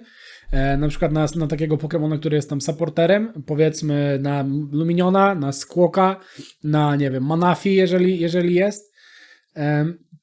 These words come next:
no i w momencie, w którym na przykład Zard gra bardzo mało energii, to nie wyrzucenie tej energii, a przełożenie jej, e, czy też nie cofnięcie jej do ręki może spowodować, że Zardowi energii zabraknie. Tylko sto sześćdziesiąt obrażeń to nie jest dużo.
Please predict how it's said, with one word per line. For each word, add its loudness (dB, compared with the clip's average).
no 0
i 6
w 2
momencie, 4
w -8
którym 4
na 2
przykład -2
Zard 2
gra 2
bardzo 2
mało 2
energii, -2
to -4
nie 4
wyrzucenie 2
tej -2
energii, -2
a -2
przełożenie 4
jej, 4
e, 0
czy -8
też 2
nie 2
cofnięcie 0
jej 2
do 2
ręki 0
może 2
spowodować, 0
że 0
Zardowi 2
energii -2
zabraknie. 2
Tylko -4
sto -4
sześćdziesiąt -2
obrażeń 0
to -4
nie 0
jest 0
dużo. 2